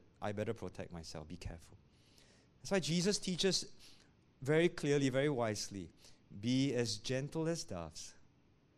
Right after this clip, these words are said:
but be as wise as serpents." Amen?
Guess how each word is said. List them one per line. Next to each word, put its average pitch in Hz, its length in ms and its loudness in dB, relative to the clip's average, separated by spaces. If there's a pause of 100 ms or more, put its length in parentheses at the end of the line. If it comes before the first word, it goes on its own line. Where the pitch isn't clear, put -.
(300)
but 95 160 -6
be 95 160 -2
as 92 140 -2
wise 104 640 -2 (500)
as 85 140 -6
serpents." - 640 -8
Amen? 120 320 -2